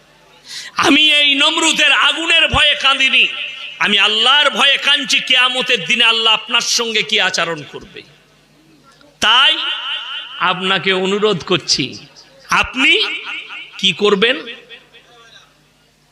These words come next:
আমার আল্লাহকে বিশ্বাস করে নেন।"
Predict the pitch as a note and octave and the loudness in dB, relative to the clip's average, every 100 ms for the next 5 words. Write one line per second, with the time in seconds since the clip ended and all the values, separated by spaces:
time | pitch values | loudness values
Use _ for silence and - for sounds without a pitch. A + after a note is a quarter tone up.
0 | _ F3 F3+ E3+ F3 F3 G#3 G3+ F3 F3+ | _ -2 0 2 2 0 2 0 0 -4
1 | D#3+ F#3+ - G3 E3 - D3+ C3+ B2+ A#2+ | -2 0 0 0 -2 -2 -4 -6 -8 -14
2 | A#2+ - | -18 -20